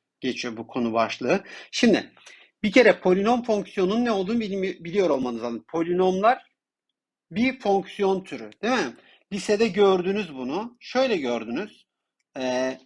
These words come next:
P x neydi? A n x üzeri n, A n eksi bir, x üzeri n eksi bir, işte nokta nokta, e, A bir x, A sıfır. Burada A n, x n'ler bizim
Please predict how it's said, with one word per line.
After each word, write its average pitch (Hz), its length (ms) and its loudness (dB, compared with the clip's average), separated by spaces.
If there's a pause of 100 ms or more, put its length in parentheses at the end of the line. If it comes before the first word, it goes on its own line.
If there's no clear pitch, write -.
(280)
P 202 280 4
x - 380 -12
neydi? 214 400 0
A 165 320 2
n 190 220 -4
x - 320 -18
üzeri 147 180 -6
n, 156 240 -4
A 160 260 2
n 180 180 -2
eksi 156 340 -10
bir, 170 120 -4
x - 340 -16
üzeri 143 260 -2
n 131 40 -2
eksi 135 340 -8
bir, 185 120 -2
işte - 440 -8
nokta 156 300 -2
nokta, 180 420 2 (520)
e, 135 380 0
A 170 280 6
bir 165 140 -2
x, 220 240 -10
A 170 200 0
sıfır. 123 380 -12
Burada 202 460 2
A 175 200 2
n, 185 220 -4
x 180 220 -12
n'ler 175 340 -2
bizim 196 400 -8